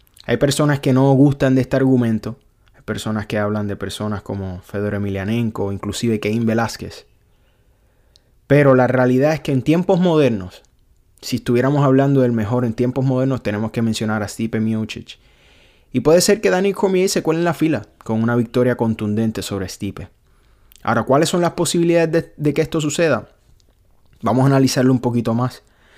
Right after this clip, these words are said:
Van a enfrentarse en el Apex de Las Vegas, donde el octágono es veinticinco pies cuadrados, o sea, cinco pies más pequeño que lo que tiende a ser habitualmente. ¿Y a quién creen ustedes que esto le va a convenir?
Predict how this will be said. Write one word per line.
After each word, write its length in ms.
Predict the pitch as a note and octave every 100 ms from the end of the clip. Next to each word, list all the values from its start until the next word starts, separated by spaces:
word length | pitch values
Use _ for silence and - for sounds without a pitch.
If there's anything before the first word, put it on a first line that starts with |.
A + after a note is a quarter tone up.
| - -
Van 140 | B2+ D#3
a 20 |
enfrentarse 520 | E3 F3+ D#3+ F3+ G3+
en 60 | F3
el 180 | B2+ -
Apex 420 | E3+ F3 F#3 -
de 100 | C3+
Las 160 | A#2+ G#2+
Vegas, 460 | A#2 A2 - - _ _ _ _ _ _ _ _ _ -
donde 180 | B2
el 80 | B2
octágono 380 | B2 D#3+ E3+ F3+
es 60 | E3
veinticinco 840 | D3+ B2+ - - G3 G#3 G3 G3
pies 280 | D#3 D#3+ D#3
cuadrados, 580 | D#3+ D3+ B2 G#2+ G#2 -
o 60 |
sea, 200 | G#2+ A#2
cinco 380 | G#2 D3 D#3 E3
pies 180 | D#3+ D#3+
más 280 | C#3 D3+ D3+
pequeño 560 | E3+ D3+ C3+ A#2 B2+ - _ _ _ _ _ _ _ -
que 120 | C3+
lo 100 | B2+
que 120 | B2
tiende 240 | B2 D3 C#3+
a 40 |
ser 160 | E3 D3+
habitualmente. 760 | A#2+ A#2 B2+ E3 F#3 G#2 - _ _ _ _ _ _ _ _ _ -
¿Y 120 | D3+
a 160 | D3+ D3+
quién 320 | G3+ A3 A3
creen 200 | G#3 G#3
ustedes 380 | F#3+ G3+ F#3+ D3
que 100 | D3
esto 140 | D#3
le 80 | C3+
va 100 | B2
a 40 |
convenir? 360 | A2+ G#2 -